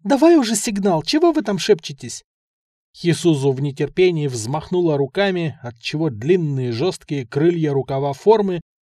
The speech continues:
со свистом рассекли воздух. В очках я видел, как аура девушки пульсирует в такт движением.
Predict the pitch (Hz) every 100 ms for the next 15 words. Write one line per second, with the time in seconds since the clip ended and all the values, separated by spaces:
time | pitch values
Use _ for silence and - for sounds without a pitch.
0 | _ - 151 - 208 - 143 135 135 143
1 | 139 151 139 123 98 104 _ _ _ _
2 | _ _ _ 131 156 233 233 220 208 220
3 | 196 170 175 165 185 185 170 156 131 170
4 | 160 - 139 - 160 147 180 175 147 139
5 | - 151 147 - 123 107 131 135 147 120
6 | 101 98